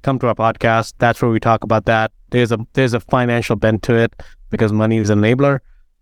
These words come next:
But if you wanna look at the investment opportunities that we have, you can find them at impact wealth builders dot com. You can also find me on, uh, mostly all the social channels.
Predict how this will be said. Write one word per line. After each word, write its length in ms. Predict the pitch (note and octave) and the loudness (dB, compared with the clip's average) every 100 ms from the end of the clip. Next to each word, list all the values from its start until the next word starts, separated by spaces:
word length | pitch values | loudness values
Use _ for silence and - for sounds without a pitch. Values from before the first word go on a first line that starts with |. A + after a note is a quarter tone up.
| _ | _
But 140 | - A#2 | -2 0
if 140 | - | 0
you 80 | A#2+ | 0
wanna 260 | A#2 A#2 A2 | 2 0 0
look 240 | A#2 - | 0 0
at 140 | A2+ | -2
the 100 | A2 | 0
investment 400 | G#2+ C3+ D#3+ D#3+ | 0 0 -2 0
opportunities 520 | C#3 C3+ C#3 C3+ C3 B2+ | 0 -2 -2 0 2 0
that 120 | B2+ | 0
we 140 | B2+ | -2
have, 320 | B2 C3 B2 | -2 -2 0
you 80 | A2 | -2
can 120 | A2 | -2
find 320 | G#2 - A#2 A#2 | -2 0 0 2
them 120 | A2+ | 0
at 180 | G#2 - | -2 -4
impact 480 | A2 - - A2 A2 | -4 -4 -2 -4 0
wealth 260 | A2+ G#2+ - | 0 0 0
builders 320 | G#2+ A2 F#2+ | 0 0 0
dot 240 | G#2 G2+ | -2 -4
com. 340 | - F#3+ E3+ D#3+ _ _ _ - - | -2 0 0 -6 _ _ _ -20 -4
You 140 | A#2+ | 0
can 80 | B2 | 2
also 240 | C3+ C3 B2 | 2 -2 -2
find 340 | B2+ B2 A#2+ | 0 0 0
me 160 | A#2+ A#2 | 0 0
on, 500 | A2+ A2 A2 A2 B2 - | 0 0 0 -2 -6 -4
uh, 360 | G#2+ G2+ - - _ - | -4 -4 -6 -14 _ -4
mostly 360 | B3+ G#3 - C3+ | -2 0 0 2
all 180 | B2 | 2
the 100 | A#2+ | 0
social 340 | A2+ B2+ A2+ A#2 | 0 -2 0 -4
channels. 520 | - A2 A#2 C3+ - | -2 0 0 -2 -6